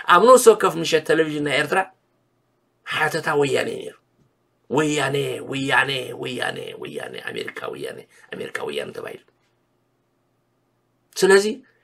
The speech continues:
ዌክ ኣፕ ቶም ኣብ ትሕቲ ኢሳያስ ዘለኹም፣ ቶም ኢሳያስ ቁኑዕ እዩ፣ ኢሳያስ መርሓና ኣሎ ትብሉ፣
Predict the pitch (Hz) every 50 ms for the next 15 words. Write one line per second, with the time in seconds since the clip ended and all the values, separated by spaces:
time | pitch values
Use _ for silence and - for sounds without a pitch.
0 | _ _ _ _ _ _ 131 165 233 240 240 262 247 233 - - - _ _ _
1 | _ _ _ _ _ _ _ _ _ _ _ _ _ - 196 220 214 208 208 -
2 | _ _ _ _ _ _ 170 185 185 - - - 247 220 214 214 214 214 185 143
3 | - - _ _ _ _ _ _ _ _ _ _ _ _ _ _ - 185 175 185
4 | 208 208 202 185 - - 165 196 196 190 190 175 147 143 120 - - - - _
5 | _ - 233 233 233 208 - - _ _ _ _ _ 185 175 - 220 220 233 254
6 | 233 190 - - - - - _ _ _ - - 190 196 220 214 214 190 160 123
7 | - - _ _ _ _ _ - 185 175 - 220 240 247 254 226 208 - 165 165
8 | 190 202 185 - 196 220 226 233 226 214 196 175 165 165 151 135 120